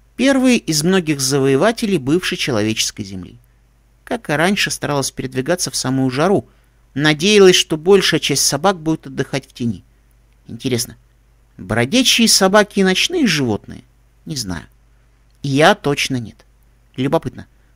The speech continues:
могут ли крохотные лошади менять график сна, как люди? Или мы устаём по часам? Обрати внимание на это «мы».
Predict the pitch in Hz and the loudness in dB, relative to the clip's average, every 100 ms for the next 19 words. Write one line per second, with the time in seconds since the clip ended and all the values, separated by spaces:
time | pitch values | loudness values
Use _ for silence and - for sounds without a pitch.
0 | - 98 131 233 196 - 127 - 160 147 | -12 -2 2 4 2 0 -6 -4 -4 -4
1 | - 127 127 170 - 156 113 120 120 117 | -4 -2 0 0 -2 -4 -2 0 -2 -2
2 | 120 143 120 - 117 131 190 - 175 - | -4 -4 -4 -4 -2 -2 -4 -6 -6 -2
3 | 175 101 - _ _ _ _ - 202 208 | -2 -2 -6 _ _ _ _ -2 2 6
4 | 214 214 202 185 143 131 131 - - - | 6 6 4 2 2 2 0 -2 -2 -2
5 | 92 - _ _ _ _ _ _ _ _ | -4 -10 _ _ _ _ _ _ _ _
6 | _ - 110 104 123 151 127 127 127 143 | _ -8 -4 -2 -2 0 0 2 4 4
7 | 135 113 113 - 101 _ _ 98 101 101 | 4 4 2 0 -6 _ _ -12 -6 -6